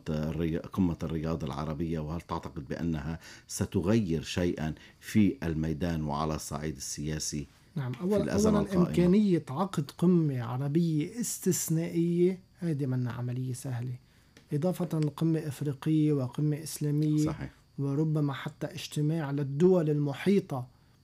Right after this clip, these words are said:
Speaker 2: بالأزمة أو بمحيطة بفلسطين وفلسطين المحتلة، كمان أمر كبير. أنا، شوف، أنا أراهن على دور المملكة العربية السعودية. هلأ بقى
Speaker 1: طبعًا،
Speaker 2: العرب
Speaker 1: لو كانت
Speaker 2: جزء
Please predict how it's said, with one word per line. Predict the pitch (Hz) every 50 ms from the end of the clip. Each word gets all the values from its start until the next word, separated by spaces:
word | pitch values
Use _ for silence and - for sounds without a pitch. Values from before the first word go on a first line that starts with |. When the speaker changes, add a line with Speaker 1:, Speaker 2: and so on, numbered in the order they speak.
| _ _ -
Speaker 2:
بالأزمة | 139 147 151 143 139 - - 175 175 156 143 139 147 139 139 -
أو | 143 143 139 139
بمحيطة | 135 139 139 135 139 135 - - 170 165 151 - 139
بفلسطين | 135 127 - - 139 131 135 - - - - 156 156 156 151 143
وفلسطين | 135 120 - 135 131 127 - - 160 156 151
المحتلة، | 143 143 139 135 - - - 147 151 151 147 151 156 151 - _ _ _ _ _ _
كمان | - 143 139 147 170 185 185
أمر | 175 170 165 165 156
كبير. | 147 151 - 147 160 151 147 165 175 - _ _ _ _ _ _ _ _ _ _ _ _ _ - -
أنا، | 208 233 214 - -
شوف، | - - 220 185 -
أنا | 233 196 214
أراهن | 208 185 170 175 196 190 175 180 175 151
على | 123 123 135 151 156 151 147
دور | 139 131 131 175 180 196 180 160
المملكة | 147 135 139 139 143 143 135 135 127 -
العربية | 127 123 123 123 123 123 127 123 120
السعودية. | 117 - - 123 120 120 117 123 123 123 127 127 - - _ _ _ _ _ _ _ _
هلأ | - - 156 160 160
بقى | 147 160 160 165
Speaker 1:
طبعًا، | 135 131 123 - 214
Speaker 2:
العرب | 220 220 220
Speaker 1:
لو | - 180
كانت | 156 117 113 107 196 190
Speaker 2:
جزء | 202 190 196